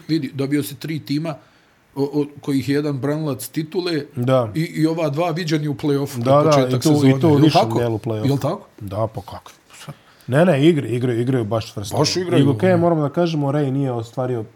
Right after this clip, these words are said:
Speaker 2: partiju kako smo navikli od njega, nula pet za tri poena, to ih i koštalo
Speaker 1: Pa
Speaker 2: u nekoj
Speaker 1: malo je,
Speaker 2: krajnjoj
Speaker 1: znaš,
Speaker 2: liniji.
Speaker 1: malo je protiv Zadra, oni malo ono
Speaker 2: Ma,
Speaker 1: uđu,
Speaker 2: Zadar je
Speaker 1: jel tako?
Speaker 2: čvrst. <laughs>
Speaker 1: Ovo što ti govoriš i pace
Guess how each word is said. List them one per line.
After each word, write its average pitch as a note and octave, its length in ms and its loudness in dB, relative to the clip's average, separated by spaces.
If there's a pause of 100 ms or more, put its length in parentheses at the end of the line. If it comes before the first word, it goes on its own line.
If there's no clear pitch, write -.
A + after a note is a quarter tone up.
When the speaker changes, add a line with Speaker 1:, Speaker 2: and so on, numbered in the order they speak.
Speaker 2:
partiju A#2 300 -6
kako A2+ 240 -12
smo A2 160 -14
navikli A2+ 320 -8
od G#2+ 60 -10
njega, A#2 180 -8
nula A2+ 200 -8
pet A2 200 -8
za G2+ 100 -10
tri A2+ 180 -6
poena, A2+ 340 -4
to A2 160 -6
ih G#2+ 180 -8
i G#2+ 60 -8
koštalo A2+ 440 -8
Speaker 1:
Pa A2 60 -6
Speaker 2:
u - 20 -6
nekoj A2 80 -4
Speaker 1:
malo - 180 -8
je, - 40 -8
Speaker 2:
krajnjoj G#2+ 220 -10
Speaker 1:
znaš, C#3 180 -6
Speaker 2:
liniji. A2 120 -12
Speaker 1:
malo C#3+ 200 -8
je B2+ 60 -12
protiv A#2 340 -14
Zadra, B2+ 380 -10
oni A#2 180 -8
malo A#2 280 -8
ono A2 200 -10
Speaker 2:
Ma, A#2 80 -6
Speaker 1:
uđu, B2 100 -2
Speaker 2:
Zadar A2+ 300 -4
je A2+ 60 -2
Speaker 1:
jel G#2+ 80 -4
tako? G#2+ 160 -4
Speaker 2:
čvrst. - 680 -2
<laughs> - 140 -10
Speaker 1:
Ovo D3 220 2
što D3 120 -4
ti F3+ 120 -8
govoriš E3 380 0
i D3+ 60 -2
pace D#3+ 240 0